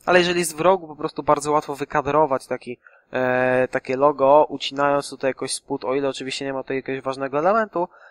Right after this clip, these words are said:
no i niestety już ktoś podkradnie nam ten obraz. Ja polecam stosowanie dużych znaków wodnych, najlepiej na całym obrazie i na kilku elementach o różnych kolorystykach, dzięki czemu usunięcie tego znaku wodnego będzie bardzo trudne i po prostu nie będzie się opłacało.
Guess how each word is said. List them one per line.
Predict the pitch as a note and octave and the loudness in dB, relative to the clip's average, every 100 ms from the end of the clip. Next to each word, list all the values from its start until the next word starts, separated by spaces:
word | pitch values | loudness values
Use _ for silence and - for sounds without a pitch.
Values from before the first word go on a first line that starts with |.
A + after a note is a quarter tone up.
| _ - | _ -6
no | A3+ | -2
i | G#3 | 0
niestety | E3 - D#3+ - C3+ | 0 2 2 2 -2
już | C#3+ - | -4 -6
ktoś | C#3 | -10
podkradnie | - C3 - C3+ C3+ B2+ | -10 -12 0 4 4 2
nam | B2 B2 | -10 -8
ten | B2 | -10
obraz. | A#2+ A2 C3+ G3 - _ _ _ - | -8 -4 2 2 0 _ _ _ -2
Ja | - A3 | 2 4
polecam | F3 F3 E3 | 4 4 2
stosowanie | - D3+ D#3 C#3 D3 C#3+ | -2 -4 -2 -2 -2 -4
dużych | C3+ D#3+ D3 C3 | -4 -4 -2 -6
znaków | C3 D3+ - C3 A#2+ | -2 -2 -2 -6 -4
wodnych, | C3+ C3 - | -4 -4 -6
najlepiej | F#3+ F#3+ E3 | -6 -4 -4
na | D3+ | -4
całym | - E3+ D#3+ | -2 0 0
obrazie | C#3+ C#3+ C#3+ F#3 C4 - - - | 0 2 2 2 0 -4 -18 -6
i | D#3+ | 0
na | E3 | 0
kilku | - - G3 - F3 - | 0 -8 -6 -2 0 4
elementach | D3 D3+ D3 C#3+ D#3 D#3+ | 4 4 2 0 2 0
o | - | 0
różnych | D3+ F3 F3 | 0 -2 -8
kolorystykach, | - D3+ D3 C#3+ B2 - E3 A#3 - _ _ | -4 -2 -2 -2 -6 2 4 2 -2 _ _
dzięki | D3 - - E3+ | -10 -6 -6 -4
czemu | - F#3+ F3+ D#3+ | -2 -2 -2 -6
usunięcie | C#3+ - D3+ E3+ G#3+ D#3 | -6 -6 -2 0 0 -2
tego | - C3 | -4 -4
znaku | C3+ C3+ C#3 | -6 -6 -8
wodnego | C3+ C#3 D3+ F3+ | -8 -6 -4 -4
będzie | F3+ E3 | -4 -6
bardzo | D3 D#3+ D3 C#3+ | 0 0 0 -6
trudne | - D3 D3 | -6 -6 -6
i | |
po | C3+ | -8
prostu | B2+ C3 C3+ | -10 -10 -8
nie | C3 | -6
będzie | B2 B2 - | -6 -6 -6
się | C3+ | -6
opłacało. | B2 B2+ - B2+ G#2 F#2+ | -4 -4 2 4 4 0